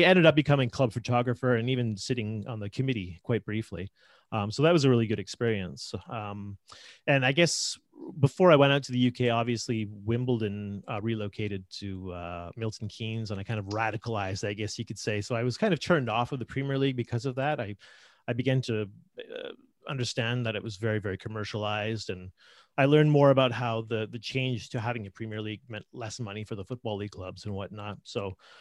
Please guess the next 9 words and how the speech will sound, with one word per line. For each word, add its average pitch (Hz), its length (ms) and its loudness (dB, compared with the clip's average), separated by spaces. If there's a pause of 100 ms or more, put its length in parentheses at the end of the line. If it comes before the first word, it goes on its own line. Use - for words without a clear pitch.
(120)
I 156 80 4
began 165 340 6
to 156 100 0
look 143 180 6
more 131 260 6
at 123 80 0
the 120 80 -2
lower 117 260 0
tiers 123 600 -2